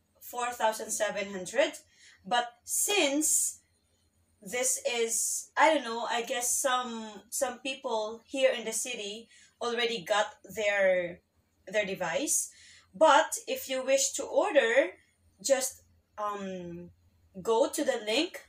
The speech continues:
that I'm going to put below in the description, and you can contact the supplier of this, of this device. This Ostomy Sound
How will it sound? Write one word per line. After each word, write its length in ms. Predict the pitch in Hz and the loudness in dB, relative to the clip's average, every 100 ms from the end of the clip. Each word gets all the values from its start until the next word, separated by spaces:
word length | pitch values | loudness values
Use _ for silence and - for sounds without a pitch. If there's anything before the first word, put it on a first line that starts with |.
| - | -8
that 380 | 214 214 214 - - | 0 2 2 -4 -8
I'm 580 | 214 208 202 196 190 185 | -4 -4 -4 -8 -8 -8
going 260 | 165 220 226 | -4 -4 -4
to 180 | 233 - - | -8 -10 -6
put 200 | 226 226 - - 175 | -4 -4 -10 -18 -12
below 500 | 202 185 185 339 370 | -4 -2 0 -2 -4
in 140 | 214 | -10
the 80 | 208 | -8
description, 680 | 202 - - - - 269 381 - - - _ _ _ - | -6 -6 -6 -6 -4 -4 -6 -10 -20 -20 _ _ _ -4
and 240 | 226 226 | -4 -4
you 160 | - 233 | -6 -6
can 220 | 226 220 | -6 -6
contact 840 | - 269 277 208 196 220 - - - _ _ - | -2 -2 -2 -2 -2 -4 -10 -14 -14 _ _ -10
the 300 | 180 220 208 | -6 -4 -2
supplier 880 | - 226 226 220 220 190 165 185 - _ | -4 -4 0 4 4 4 2 -2 -8 _
of 280 | 185 190 180 - 185 | 0 2 0 -8 -6
this, 440 | 190 175 - - - _ _ _ _ | -4 -2 -4 -6 -10 _ _ _ _
of 200 | 190 170 | -4 -2
this 260 | 190 185 - 180 | -4 -6 -8 -12
device. 720 | 190 180 226 - 151 - - - _ _ - | -8 -2 0 0 0 -4 -6 -16 _ _ 2
This 320 | 269 415 - - | 4 6 4 2
Ostomy 420 | 269 285 262 254 | 2 2 2 0
Sound 680 | - 262 196 190 196 233 | 0 2 2 0 -4 -8